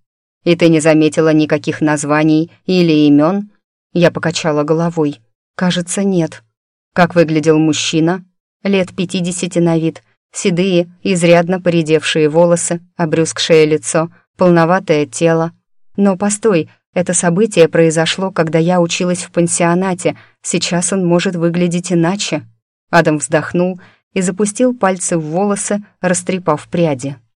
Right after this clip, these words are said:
«И под это описание подойдёт добрая половина города».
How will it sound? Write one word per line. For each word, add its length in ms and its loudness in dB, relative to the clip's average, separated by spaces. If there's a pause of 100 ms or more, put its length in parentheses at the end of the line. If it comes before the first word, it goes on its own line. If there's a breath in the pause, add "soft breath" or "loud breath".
(300)
«И 120 0
под 220 4
это 240 4
описание 720 -2
подойдёт 720 0
добрая 500 2
половина 560 4
города». 580 -2